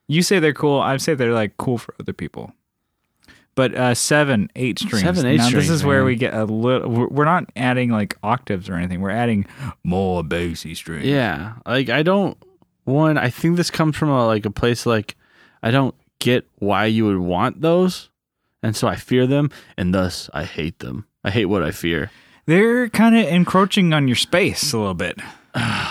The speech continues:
Speaker 2: They're
Speaker 1: 'Cause when, when they do the, they're doing the low B,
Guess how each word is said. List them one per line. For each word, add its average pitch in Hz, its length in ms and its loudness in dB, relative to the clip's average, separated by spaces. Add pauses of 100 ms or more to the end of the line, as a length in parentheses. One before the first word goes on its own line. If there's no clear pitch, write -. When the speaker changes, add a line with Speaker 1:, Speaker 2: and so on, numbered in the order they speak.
(500)
Speaker 2:
They're 139 260 4
Speaker 1:
'Cause 151 140 6
when, 135 180 2
when 143 140 0
they 143 100 4
do 147 180 2
the, 135 480 2
they're 120 280 -6
doing 135 280 0
the 131 80 0
low 131 240 2
B, 117 600 0